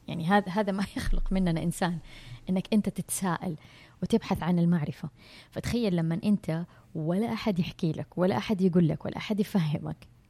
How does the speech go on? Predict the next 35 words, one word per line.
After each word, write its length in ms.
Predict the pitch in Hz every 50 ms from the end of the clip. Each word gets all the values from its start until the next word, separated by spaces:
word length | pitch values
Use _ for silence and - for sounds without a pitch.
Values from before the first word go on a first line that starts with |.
| _ _ _ _ -
فأنت 340 | - - - 185 190 170 202 190 - -
يترك 500 | 214 214 247 302 - - - 170 - 175
العقل 460 | 165 165 254 - - 190 160 156 139
فارغ، 400 | - - 233 320 320 208 170 147 -
يعني، 360 | 160 151 147 147 151 151 147 -
وفي، 760 | 156 147 160 156 - - 220 233 247 226 185 147 - - -
في، 360 | - - - 233 220 196 147
يعني، 320 | 151 156 143 156 156 151 - - - - - - - - - - - - - -
آه، 400 | 185 175 165 156 151 - - -
في 220 | - - - -
حاجة 480 | - - - - 202 220 247 233 175 170
شديدة، 600 | 156 - - 170 156 196 226 220 151 160 156 156 - _ _ -
لأنه 260 | 170 180 185 202 202
زي 200 | 196 196 226 269
ما 360 | 269 262 247 226 185 - -
بالضبط 560 | - 165 180 165 147 175 196 185 - - - - - -
هي 160 | 220 226 220
في 100 | - -
الأخير 300 | 165 165 - - 208 214
حاجة، 460 | - - - 320 330 226 147 151 147 147 175
يعني، 340 | 165 156 143 156 156 -
ال-، 140 | 156 160 -
ال-، 180 | 170 165 - 165
الجنس 440 | 170 151 160 202 214 196 - - 185
هي 120 | 175 175
حاجة، 400 | - - 269 254 208 147 151 151 - - - - - - - -
والجنس 480 | - 175 170 160 180 208 202 190 - -
ينمو 300 | 233 302 339 247 175 160
زي 180 | 156 190 220 220
ما 180 | 196 175 165 -
تنمو 240 | - 214 208 190 170
عواطفنا، 840 | 156 147 156 156 156 151 - - 240 - - - 202 190 190 190 190
زي 180 | 165 170 156
ما 120 | 151 147 147
تنمو 400 | - - 160 156 151 147 147